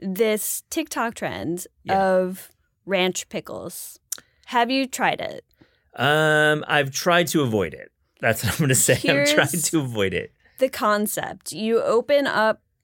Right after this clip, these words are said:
Speaker 1: like, a, one of those plastic quart containers of, like, dill pickle
Speaker 2: It makes that
Speaker 1: spears.
Speaker 2: sound like, <laughs> that's not good. I'm
Speaker 1: Yes.
Speaker 2: sorry. I'm not a Foley artist. That's really bad,
Speaker 1: And
Speaker 2: actually.
Speaker 1: then you dump, like, a whole packet, sometimes two packets,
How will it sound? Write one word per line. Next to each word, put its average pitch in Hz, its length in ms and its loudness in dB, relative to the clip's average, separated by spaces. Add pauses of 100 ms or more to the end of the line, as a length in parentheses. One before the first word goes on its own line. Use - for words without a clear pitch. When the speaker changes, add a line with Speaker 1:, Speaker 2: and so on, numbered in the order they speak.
Speaker 1:
like, 196 240 -2
a, 185 220 2
one 202 180 -2
of 202 80 -2
those 196 220 0
plastic 190 600 -2
quart 190 260 -2
containers 180 680 -2
of, 170 180 -6
like, 170 300 -6
dill 180 400 2
pickle 175 540 -4 (280)
Speaker 2:
It 131 80 0
makes 135 240 4
that 139 140 2
Speaker 1:
spears. - 40 -6
Speaker 2:
sound 120 160 2
like, - 340 -4 (280)
<laughs> - 560 -12
that's 160 220 0
not 92 180 -2
good. 85 180 -6
I'm 87 100 -4
Speaker 1:
Yes. 101 100 -10
Speaker 2:
sorry. 95 100 -8
I'm 98 60 -6
not 98 120 -2
a 90 60 -6
Foley 90 320 -4
artist. 87 300 -4
That's - 180 -14
really 104 220 -2
bad, 87 320 -6
Speaker 1:
And 247 180 0
Speaker 2:
actually. 247 140 2
Speaker 1:
then 277 480 0 (140)
you 254 300 -2
dump, 214 580 0
like, 214 220 -2
a 208 60 0
whole 220 460 0
packet, 185 580 -2
sometimes 220 460 -2
two 190 200 -6
packets, 220 600 -6